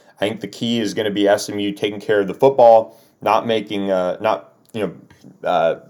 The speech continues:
committing any turnovers. Uh, that's gonna be important, and, and finding a way to get stops late, um, or, you know, extinguish the clock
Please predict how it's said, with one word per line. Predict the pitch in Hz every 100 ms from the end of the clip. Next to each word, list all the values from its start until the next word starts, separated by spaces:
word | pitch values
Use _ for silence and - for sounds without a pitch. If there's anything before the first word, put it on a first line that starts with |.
| -
committing | 110 110 117
any | 113 107
turnovers. | - 110 110 107 104 101 - _ _ _ -
Uh, | 85
that's | 82 101 113 -
gonna | 113
be | 113
important, | 104 - 110 107 104 76
and, | 92 87
and | 95 87
finding | 95 107 117
a | 104
way | 101 113 104 101 - _ _
to | 101
get | 98 101
stops | - 113 104 -
late, | 98 117 110 98 - _ _ _ _ _ -
um, | 98 95 90 85
or, | 101 107 101 - _ _ _ _
you | 101
know, | 95 101 101
extinguish | - 123 120 117 104
the | 90
clock | 113 135 107 - -